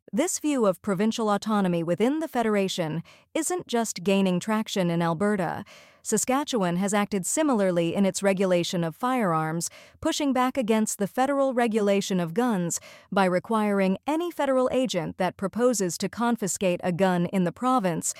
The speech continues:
to be licensed by the Chief Firearms Officer of Saskatchewan to provide fair compensation for seized weapons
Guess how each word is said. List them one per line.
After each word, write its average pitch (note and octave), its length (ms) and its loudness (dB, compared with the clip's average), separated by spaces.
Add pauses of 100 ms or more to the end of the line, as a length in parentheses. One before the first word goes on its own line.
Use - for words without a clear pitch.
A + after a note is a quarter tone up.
(220)
to C#4 100 -2
be D4 160 0
licensed B3+ 680 -2
by F3 140 0
the F3 140 -2
Chief E4 320 -4
Firearms B3+ 640 2
Officer F#3 480 -2
of F3 140 -2
Saskatchewan F3+ 800 -4 (280)
to D4+ 100 -2
provide C#4 400 2
fair F4+ 320 0
compensation A#3+ 840 0
for F3+ 160 -4
seized F3+ 380 -2
weapons F3+ 640 -2